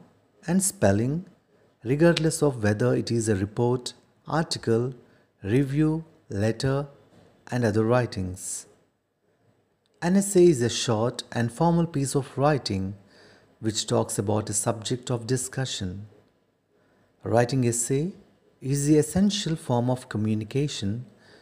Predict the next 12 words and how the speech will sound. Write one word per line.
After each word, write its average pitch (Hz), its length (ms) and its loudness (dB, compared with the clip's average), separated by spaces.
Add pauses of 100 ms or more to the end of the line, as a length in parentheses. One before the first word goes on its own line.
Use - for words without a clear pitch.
(180)
which 110 220 -2
enables 127 440 0
us 127 140 -4
to - 140 -6
communicate 123 800 -4 (400)
our 110 100 -2
emotions, 117 880 -2 (420)
feelings, 127 840 -2 (560)
and 156 160 0
information 131 840 0
to 113 120 0
others 117 600 0